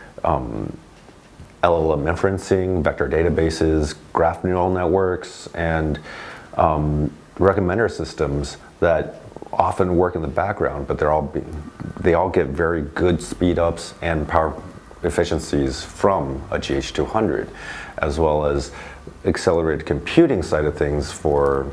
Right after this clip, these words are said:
things like climate and weather prediction models, um,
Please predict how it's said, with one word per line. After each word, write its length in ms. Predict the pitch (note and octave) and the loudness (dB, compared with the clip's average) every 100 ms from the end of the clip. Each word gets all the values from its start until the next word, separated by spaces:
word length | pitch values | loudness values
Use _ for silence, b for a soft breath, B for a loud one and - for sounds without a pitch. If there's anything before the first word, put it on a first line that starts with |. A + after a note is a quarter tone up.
| - | -4
things 200 | D2 C#2 | -4 -2
like 220 | C2 - - - - - - - - - - | -4 -6 -14 -16 -20 -20 -20 -20 -20 -20 -12
climate 400 | - - D#2+ D#2+ | -6 -2 0 0
and 220 | D2+ C#2+ D2 | -2 0 2
weather 240 | D#2+ E2+ | 2 2
prediction 600 | E2+ D#2+ E2 - E2+ E2+ | 0 0 0 0 0 2
models, 640 | E2+ D#2+ E2+ E2 D#2+ D#2 B B B - | 4 2 2 2 2 -2 B B B -4
um, 500 | D2+ C#2+ B1+ B1+ B1+ | 0 0 -2 -6 -8